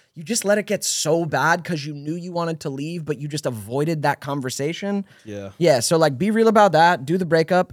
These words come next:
Speaker 1: and then just, man, come back to yourself, go through whatever that messy process is. Um, try and
Speaker 2: Mm.
Speaker 1: not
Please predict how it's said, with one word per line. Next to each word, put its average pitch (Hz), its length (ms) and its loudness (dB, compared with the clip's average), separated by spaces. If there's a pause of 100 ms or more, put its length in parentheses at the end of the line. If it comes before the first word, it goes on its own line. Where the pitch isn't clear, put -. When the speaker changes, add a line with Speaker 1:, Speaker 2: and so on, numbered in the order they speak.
Speaker 1:
and 165 180 0
then 190 120 2
just, 220 220 -4
man, 226 200 0
come 226 240 -2
back 196 340 -4 (140)
to - 100 -10
yourself, 175 680 0
go 175 140 0
through 185 200 -6
whatever 160 440 -2
that 165 200 0
messy 147 360 -2
process 143 760 -2
is. 143 520 -2 (540)
Um, 127 500 2
try 156 280 0
and 151 140 2
Speaker 2:
Mm. 151 40 2
Speaker 1:
not 151 300 2